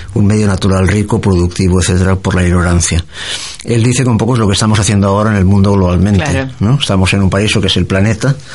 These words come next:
Speaker 1: eh, en el que nos hemos criado, en el que nos hemos formado y que está organizado para, para que podamos vivir bien ahí,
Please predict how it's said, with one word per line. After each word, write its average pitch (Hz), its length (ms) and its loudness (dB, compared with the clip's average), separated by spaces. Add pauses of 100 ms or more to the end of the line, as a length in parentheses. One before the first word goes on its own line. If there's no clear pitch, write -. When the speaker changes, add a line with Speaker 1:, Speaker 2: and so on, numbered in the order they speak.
(480)
Speaker 1:
eh, 90 240 0
en 95 100 2
el 92 80 0
que 101 100 -2
nos 92 140 0
hemos 98 180 0
criado, 107 280 0
en 110 80 0
el 98 40 -2
que 101 80 -2
nos 95 160 0
hemos 92 180 2
formado 110 400 2
y 113 40 -2
que 104 100 -2
está 104 360 -2
organizado 104 720 0
para, 87 320 0 (360)
para 98 140 0
que 92 100 0
podamos 98 380 0
vivir 92 300 4
bien 98 120 2
ahí, 110 300 0